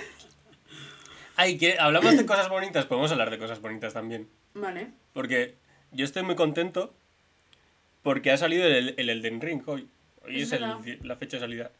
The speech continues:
Speaker 1: ¿Qué pasa? A mí, a mí no puede interesarme menos la saga Souls, porque es como, son juegos que no he jugado nunca, jugué el primero una vez y,
Speaker 2: Sí,
Speaker 1: y no,
Speaker 2: sí.
Speaker 1: ni me lo pasé, me quedé
Speaker 2: Mm.
Speaker 1: atascado y ya está.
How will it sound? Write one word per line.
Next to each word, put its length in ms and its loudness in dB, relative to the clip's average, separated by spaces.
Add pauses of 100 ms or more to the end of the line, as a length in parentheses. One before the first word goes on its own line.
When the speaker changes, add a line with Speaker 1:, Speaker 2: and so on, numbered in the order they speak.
(420)
Speaker 1:
¿Qué 100 0
pasa? 300 6
A 100 2
mí, 180 0 (180)
a 60 -6
mí 140 -2
no 160 -2
puede 180 -2
interesarme 540 -6
menos 340 -4
la 400 -8
saga 260 -10
Souls, 280 -8
porque 240 -10
es 80 -10
como, 320 -4
son 140 -10
juegos 260 -6
que 80 -8
no 60 -2
he 40 -6
jugado 220 -2
nunca, 380 -4
jugué 320 -8
el 40 -10
primero 320 0
una 160 0
vez 280 -4 (160)
y, 460 0 (760)
Speaker 2:
Sí, 140 -8
Speaker 1:
y 20 -4
no, 100 0
Speaker 2:
sí. 140 -4
Speaker 1:
ni 100 2
me 100 0
lo 100 0
pasé, 260 -2
me 100 0
quedé 120 2
Speaker 2:
Mm. 20 -4
Speaker 1:
atascado 480 0
y 160 -4
ya 80 0
está. 280 -6